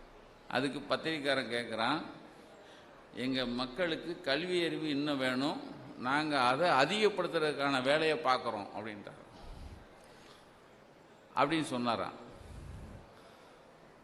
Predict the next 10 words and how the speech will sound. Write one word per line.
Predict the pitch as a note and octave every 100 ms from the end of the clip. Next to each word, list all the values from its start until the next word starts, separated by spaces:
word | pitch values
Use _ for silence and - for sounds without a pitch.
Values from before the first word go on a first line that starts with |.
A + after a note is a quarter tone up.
| - - - - - - - - -
இங்க | A#2+ F#3 G3+ D3 A#2 C3 D#3+ - - - -
கல்வி | D#3 F#3 A3 A#3
அறிவு | G#3+ G3+ F3+
அதிகமா | D#3 D3 A3 A#3+ A#3 A3
இருக்கிற | G3 F3+ F3+ F3
மாநிலமே | D#3 E3 F#3 F3+ F3 G3
நம்ம | F#3+ D#3 E3+
நா-, | F3 D#3+ D3 B2+
நம்ம | D#3 F#3+
மாநிலம்தான். | F3 E3 D3+ C#3 B2+ A#2